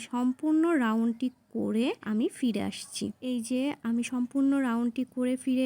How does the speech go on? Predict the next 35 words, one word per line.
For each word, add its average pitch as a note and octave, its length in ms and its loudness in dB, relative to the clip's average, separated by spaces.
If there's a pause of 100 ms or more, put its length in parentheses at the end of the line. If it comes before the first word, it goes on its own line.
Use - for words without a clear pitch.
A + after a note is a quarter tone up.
এসেছি। C4 320 -4 (160)
এখন B3+ 160 -2 (100)
আমি B3 200 2
এই A#3+ 60 2 (100)
রাউন্ডটা A3+ 360 0 (160)
জয়েন্ট G#3+ 260 0 (100)
করব। G3+ 180 -2 (100)
এখানে A3+ 200 0 (100)
তিনটি C4 420 0 (340)
চেন C4+ 180 0 (120)
নিয়েছিলাম, C#4 460 0 (120)
ঠিক D4+ 120 0 (120)
তিনটি D4 360 2
চেনের C#4 340 0
পর C4 120 0 (100)
যে C4 120 0
ডাবল G#3+ 300 -2
ক্রোশেট, B3 440 -4
সেটার C4 360 -2 (120)
মাথায় C#4 440 -2
আমি A#3+ 100 0 (100)
একটি - 220 -6 (120)
স্লিপ A3+ 220 -2 (120)
স্টিচ A#3 220 -2 (120)
দিয়ে C4 160 -2 (260)
এই F4 160 2
রাউন্ডটা A3+ 360 2 (140)
জয়েন্ট F#3+ 300 -2 (120)
করলাম। C3+ 320 -4 (160)
ঠিক F4+ 200 -2 (340)
একইভাবে D4 680 2 (400)
আমি B3+ 280 4 (240)
দ্বিতীয় B3 380 0
রাউন্ডটা A#3 340 0 (140)
করব B3 240 0